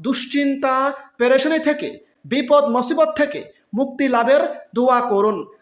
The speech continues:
আল্লাহ তাআলা আপনার দুশ্চিন্তা পেরেশানি, বিপদ মুসিবত দূর করে দিবেন। এভাবে নিজের সকল মনের আশা আল্লাহ তাআলার কাছে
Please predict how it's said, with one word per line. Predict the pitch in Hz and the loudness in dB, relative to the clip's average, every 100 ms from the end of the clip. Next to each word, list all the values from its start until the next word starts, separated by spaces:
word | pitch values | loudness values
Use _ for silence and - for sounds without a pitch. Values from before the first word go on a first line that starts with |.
| _ | _
আল্লাহ | 233 311 302 277 240 | -2 0 2 2 2
তাআলা | 233 220 240 196 - - _ | 0 0 0 -2 -6 -12 _
আপনার | 202 233 - 247 247 254 262 - - | -4 -4 -4 -2 0 -2 -4 -12 -8
দুশ্চিন্তা | 262 - - 262 262 262 240 240 | -6 -6 -6 -6 -4 -2 0 0
পেরেশানি, | 240 247 285 247 - - _ - | 0 0 0 -2 -6 -14 _ -8
বিপদ | 233 269 262 269 208 | -4 0 2 2 0
মুসিবত | 240 247 320 254 - - _ 165 | -2 -2 0 0 -2 -8 _ -6
দূর | 240 277 269 | 0 0 0
করে | 233 226 | 2 2
দিবেন। | 196 196 214 147 - _ _ _ - | 2 0 -2 -6 -14 _ _ _ 0
এভাবে | 220 262 294 - - | 2 2 2 -2 -4
নিজের | 196 262 254 285 294 294 - - | -4 -2 4 4 4 -2 -12 -6
সকল | 262 262 277 262 | -2 2 2 2
মনের | 240 254 254 | 0 0 2
আশা | 247 240 277 320 - - - | 0 2 2 0 -4 -8 -2
আল্লাহ | 277 277 262 247 | 0 2 2 2
তাআলার | 240 233 233 240 | 0 0 0 0
কাছে | 254 254 | -2 0